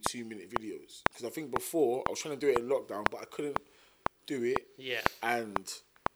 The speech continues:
Speaker 1: the second of videos was, like, too short for what I talk about.
Speaker 2: Mm-hmm.
Speaker 1: I can't talk about a topic that I wanna talk about in fifteen seconds. It's, it's a myth.
Speaker 2: Yeah.
Speaker 1: So when they started saying, "Oh, yeah, twenty, twenty, um, not twenty,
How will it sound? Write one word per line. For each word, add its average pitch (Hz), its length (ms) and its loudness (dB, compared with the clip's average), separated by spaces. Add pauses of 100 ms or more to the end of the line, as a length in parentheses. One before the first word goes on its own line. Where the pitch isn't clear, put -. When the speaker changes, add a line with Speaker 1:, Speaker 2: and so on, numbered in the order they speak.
(800)
Speaker 1:
the - 80 0
second 143 340 0
of 110 100 -6
videos 135 340 2
was, 110 240 -6
like, 107 260 -2
too 156 200 -4
short 156 400 -2
for - 160 -4
what 90 180 0
I - 40 -8
talk 147 280 -8
about. 104 220 -10
Speaker 2:
Mm-hmm. 131 120 -12
Speaker 1:
I 151 40 -4
can't 139 260 0
talk 143 180 -6 (680)
about 110 320 -4
a 104 40 -8
topic - 380 -4
that - 120 -8
I - 40 -6
wanna 101 160 -2
talk 113 220 -10
about 73 180 -4
in - 60 -10
fifteen 104 440 -2
seconds. - 440 -6 (260)
It's, - 160 -12 (100)
it's - 120 0
a 98 60 -6
myth. 120 280 -12 (120)
Speaker 2:
Yeah. 110 180 -2 (480)
Speaker 1:
So - 120 -6
when 123 120 -2
they 151 80 4
started - 260 2
saying, 131 260 0
"Oh, 113 120 -6
yeah, 110 160 -2
twenty, 117 400 -4 (100)
twenty, 117 420 -2
um, 107 200 -10 (680)
not - 80 -18
twenty, 85 260 -14